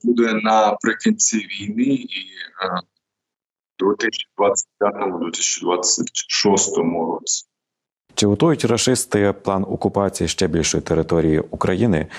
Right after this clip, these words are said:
Speaker 2: І на якому напрямку це може статися, які ще області під загрозою?
Speaker 1: Готують, і, е, вони прагнуть захопити Харків і Одесу. І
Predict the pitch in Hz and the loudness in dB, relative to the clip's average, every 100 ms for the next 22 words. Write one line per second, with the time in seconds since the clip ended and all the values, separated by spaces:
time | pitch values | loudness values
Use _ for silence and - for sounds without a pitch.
0 | - - - - - 92 87 90 - 95 | -16 -18 -20 -8 0 2 4 2 2 2
1 | 87 90 - 80 - 76 73 76 82 78 | 2 0 0 -4 0 0 0 0 0 0
2 | 73 87 82 78 - - - - - - | 0 -2 -2 -2 -4 -4 -4 -4 -6 -4
3 | 82 87 76 - - 76 76 71 73 71 | -2 -2 -4 -6 -6 -4 -4 -2 -2 -2
4 | - - _ - - _ _ _ 110 117 | -6 -8 _ -20 -20 _ _ _ 0 2
5 | 131 117 117 117 110 95 98 92 98 98 | 4 6 4 2 0 0 2 2 4 4
6 | 95 95 92 92 87 107 113 120 117 113 | 4 4 2 2 2 4 6 4 2 2
7 | 113 110 107 - - - 92 90 - _ | 2 0 -4 -6 -8 -10 -16 -16 -18 _
8 | - 104 101 - 101 - 92 87 - 107 | -2 -2 -2 -4 -6 -4 -2 -2 2 2
9 | - - 95 - 82 82 85 98 101 - | 2 0 -8 -8 -4 -4 -2 -2 0 -2
10 | 90 82 | -4 -8